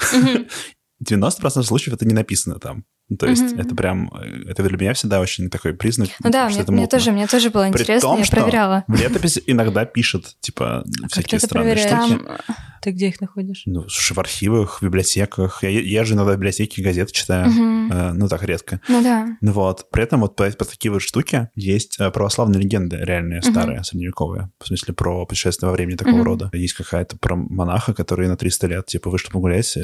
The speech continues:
Speaker 2: из своего монастыря вернулся через триста лет. Он возвращается, видит, что там другой уже настоятель, другие монахи. Его все очень удивлены видеть. Он называет своё имя, и кто при нём был настоятелем. И они, типа,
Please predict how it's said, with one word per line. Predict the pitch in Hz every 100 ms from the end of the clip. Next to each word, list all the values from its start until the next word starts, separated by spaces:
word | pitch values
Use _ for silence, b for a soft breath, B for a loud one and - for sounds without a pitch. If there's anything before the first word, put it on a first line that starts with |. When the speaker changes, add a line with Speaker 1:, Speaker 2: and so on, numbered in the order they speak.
| 90 98 -
Speaker 2:
из | 95
своего | - 92
монастыря | 90 - 95
вернулся | 95 92 95
через | - 98 -
триста | 92 -
лет. | 87 95 -
Он | 139 117
возвращается, | 104 98 127 143 - 98 98
видит, | 110 113
что | -
там | 107 104
другой | 104 107 104
уже | 95 95
настоятель, | 92 - 101 151 - 107
другие | 101 101 101
монахи. | 95 98 139 - 107 104
Его | 104 101
все | - 98
очень | - 98
удивлены | 98 98 98
видеть. | 90 123 117 - - -
Он | 104 101
называет | 98 104 98
своё | - 95
имя, | 98 135 98
и |
кто | - 98
при | 95
нём | 101 92
был | 92
настоятелем. | 98 95 113 - 107 98
И | 92
они, | 92 95
типа, | - - 95 90 87